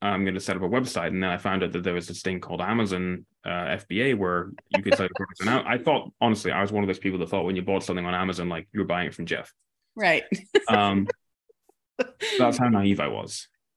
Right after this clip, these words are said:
Speaker 2: <laughs>
Speaker 1: which only goes to show what a steep learning curve it was, right?
Speaker 2: Right, right.
Speaker 1: Um,
Speaker 2: Yeah.
Speaker 1: so, yeah. I, I didn't start in the U S and I, I, I kinda wish I had, but, but there you go.
Speaker 2: Sure,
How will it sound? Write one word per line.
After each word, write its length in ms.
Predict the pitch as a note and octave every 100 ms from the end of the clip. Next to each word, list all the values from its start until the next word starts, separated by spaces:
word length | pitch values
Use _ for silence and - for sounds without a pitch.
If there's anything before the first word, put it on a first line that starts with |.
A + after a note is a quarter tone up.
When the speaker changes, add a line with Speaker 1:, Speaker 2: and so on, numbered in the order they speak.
| _ _ _
Speaker 2:
<laughs> 480 | D4 D#4 E4 - -
Speaker 1:
which 240 | C3+ C3+ -
only 280 | E3+ E3+ D3
goes 200 | C#3 C3
to 60 |
show 240 | A#2 C#3+ B2
what 140 | A2
a 60 | A2
steep 240 | A#2+ G2+
learning 240 | A2 A2 G#2
curve 200 | F#2+ E2+
it 80 |
was, 280 | E2 A1 -
right? 220 | - F2+ A#3+
Speaker 2:
Right, 400 | D#4+ F#4+ - - F3
right. 420 | F3 G#3 F#3 -
Speaker 1:
Um, 520 | A2+ A2 A2 G#2+ G#2+ _ _ _ -
Speaker 2:
Yeah. 240 | F#3+ F#3+
Speaker 1:
so, 180 | E3+ G3
yeah. 120 | E3 F#2 - _ _ _ _ -
I, 100 | A2+
I 80 | A2
didn't 200 | C3 C#3+
start 240 | C3 A2+ G#2+
in 60 |
the 80 | G2+
U 120 | G#2
S 200 | G#2 -
and 120 | F#2+ -
I, 180 | E2+ -
I, 140 | - - G2+
I 20 |
kinda 220 | G#2+ G2
wish 140 | G2
I 60 | F2
had, 220 | F2+ G2+
but, 200 | G#2 - _ -
but 100 | -
there 100 | E2
you 80 | F2
go. 60 |
Speaker 2:
Sure, 180 | D4 F#3